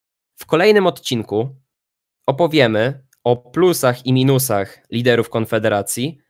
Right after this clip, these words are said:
o tym, który jest najlepszy aktualnie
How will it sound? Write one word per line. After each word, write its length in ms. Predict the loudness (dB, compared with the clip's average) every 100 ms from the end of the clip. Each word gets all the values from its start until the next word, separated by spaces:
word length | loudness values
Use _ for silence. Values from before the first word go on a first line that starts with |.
| _ _ _ _ 0
o 160 | 2
tym, 400 | 4 2 2 0 -6 _ _ _ _ _
który 720 | -14 -2 2 4 4 4 2 -6 _
jest 480 | -2 0 0 -6 -14 -6
najlepszy 800 | -2 0 0 -2 -6 -4 -4 -4 _ _ -10
aktualnie 840 | -8 -4 -2 0 0 -2 -4 -6